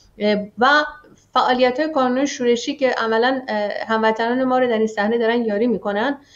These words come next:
ما می‌تونیم ببینیم که این مجموعهٔ شرایط است که باعث می‌شه که،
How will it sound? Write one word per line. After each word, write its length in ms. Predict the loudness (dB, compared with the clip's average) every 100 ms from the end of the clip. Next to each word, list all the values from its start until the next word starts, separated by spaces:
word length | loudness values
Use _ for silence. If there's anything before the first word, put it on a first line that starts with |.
| _ -2
ما 120 | 0
می‌تونیم 340 | 0 0 0
ببینیم 320 | 0 -2 -4 -6
که 100 | -6
این 240 | -2 0 2
مجموعهٔ 500 | 2 2 2 2 2
شرایط 400 | 2 0 2 0
است 220 | -2 -2
که 60 | -2
باعث 260 | -2 -2
می‌شه 260 | -4 -2 0
که، 300 | 2 0